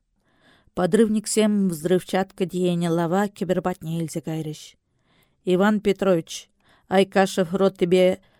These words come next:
вак партизан отряджесем ӑҫта хыяма да кайса кӗчесши»,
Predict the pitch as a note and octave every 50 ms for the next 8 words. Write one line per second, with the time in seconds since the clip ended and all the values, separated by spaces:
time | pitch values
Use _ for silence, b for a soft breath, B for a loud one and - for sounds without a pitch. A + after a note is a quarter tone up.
0 | _ _ - F#3 D#3 E3+ F#3 G3 F#3+ _ - - F#3 F3+ - - F#3+ E3+ E3+ F#3
1 | F#3 F#3+ F#3+ F#3 F#3+ F#3 F#3 F3+ F3+ E3+ F3+ E3+ - F#3 F3+ F#3+ - - F#3 F3
2 | - - _ - G3 G3+ F#3+ - G#3 G3 G3+ G3 G3+ G3 F3 G3 F#3 - F#3 F#3
3 | F3 E3+ - F3+ E3+ D#3+ D#3+ D3+ - - - - D#3+ C#3+ D3+